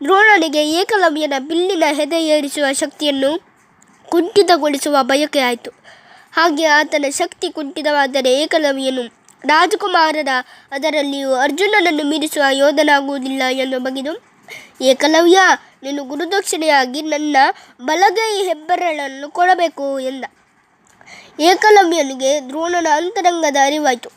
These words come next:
"ಗುರುಗಳೇ, ಇದೋ ಕೊಟ್ಟೆ" ಎನ್ನುತ್ತಾ ತನ್ನಲ್ಲಿದ್ದ ಕತ್ತಿಯಿಂದ ತನ್ನ ಬಲಗೈ ಹೆಬ್ಬೆರಳನ್ನು ಒಂದು ಏಟಿಗೆ ಕತ್ತರಿಸಿ ದ್ರೋಣನಿಗೆ ಸಂತೋಷದಿಂದ ಅರ್ಪಿಸಿದ. ಏಕಲವ್ಯನ ಗುರುಭಕ್ತಿ ಕಂಡು ಆಚಾರ್ಯ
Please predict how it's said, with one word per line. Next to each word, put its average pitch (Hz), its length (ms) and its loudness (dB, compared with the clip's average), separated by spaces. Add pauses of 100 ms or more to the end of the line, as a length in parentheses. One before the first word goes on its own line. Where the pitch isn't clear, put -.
(400)
"ಗುರುಗಳೇ, 311 640 2 (240)
ಇದೋ 339 280 -4
ಕೊಟ್ಟೆ" 349 600 -2 (320)
ಎನ್ನುತ್ತಾ 302 380 0
ತನ್ನಲ್ಲಿದ್ದ 320 600 0
ಕತ್ತಿಯಿಂದ 320 640 -2
ತನ್ನ 302 260 -4 (460)
ಬಲಗೈ 339 500 2
ಹೆಬ್ಬೆರಳನ್ನು 302 720 0 (580)
ಒಂದು 415 320 4
ಏಟಿಗೆ 339 520 2
ಕತ್ತರಿಸಿ 302 760 -2 (480)
ದ್ರೋಣನಿಗೆ 311 600 2
ಸಂತೋಷದಿಂದ 320 840 0
ಅರ್ಪಿಸಿದ. 285 420 -6 (1400)
ಏಕಲವ್ಯನ 339 760 4
ಗುರುಭಕ್ತಿ 330 760 0
ಕಂಡು 302 480 -2 (200)
ಆಚಾರ್ಯ 320 520 2